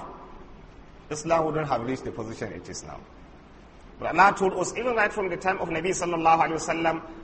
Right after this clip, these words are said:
that Allah sufficed for him, Sallallahu Alaihi Wasallam. Scholar says this verse is a verse that is showing authoritatively that Allah have declared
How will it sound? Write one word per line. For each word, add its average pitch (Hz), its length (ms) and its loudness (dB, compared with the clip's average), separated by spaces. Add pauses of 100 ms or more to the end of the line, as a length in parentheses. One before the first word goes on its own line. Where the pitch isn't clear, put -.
that 147 180 4
Allah 220 280 12
sufficed 196 600 8
for 160 180 4
him, 170 280 8 (200)
Sallallahu 139 360 2
Alaihi - 100 -8
Wasallam. 101 200 -8
Scholar 185 300 2
says 170 200 -2
this 170 200 0
verse 170 380 4 (840)
is 135 180 -6
a 143 80 2
verse 175 260 8
that 160 200 2
is 131 100 -6
showing 185 380 4
authoritatively 156 1040 2 (540)
that 131 180 4
Allah 190 240 12
have 175 240 10
declared 196 640 12